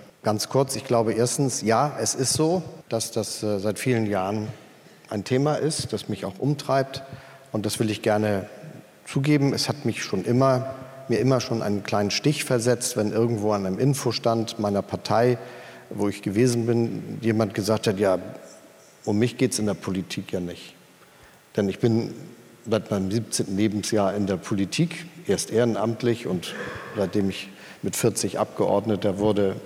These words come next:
auch beruflich, weil es um die Leute geht, die das sagen. Und zwar genau den wahrscheinlich oder die, die da das an dem Infotisch sagt. Und deshalb hat es auch für das, was in den letzten zwei Jahren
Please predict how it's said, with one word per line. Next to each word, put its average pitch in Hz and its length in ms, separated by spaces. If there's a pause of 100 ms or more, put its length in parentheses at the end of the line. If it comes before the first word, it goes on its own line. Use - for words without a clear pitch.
auch 98 140
beruflich, 135 760 (500)
weil 92 160
es 90 100
um 104 160
die 123 120
Leute 104 340
geht, 101 320
die 90 100
das - 220
sagen. 104 320 (880)
Und 98 160
zwar 90 160
genau 104 360 (520)
den 101 300 (400)
wahrscheinlich 90 560
oder 90 200
die, 110 260
die 101 140
da 101 280 (220)
das 101 280
an 104 140
dem 101 160
Infotisch 104 640
sagt. 92 240 (800)
Und 107 120
deshalb 120 300 (840)
hat 120 200
es 147 160
auch 127 340 (200)
für - 160
das, 113 240
was 110 160
in 117 80
den 104 120
letzten 107 360
zwei 107 180
Jahren 110 560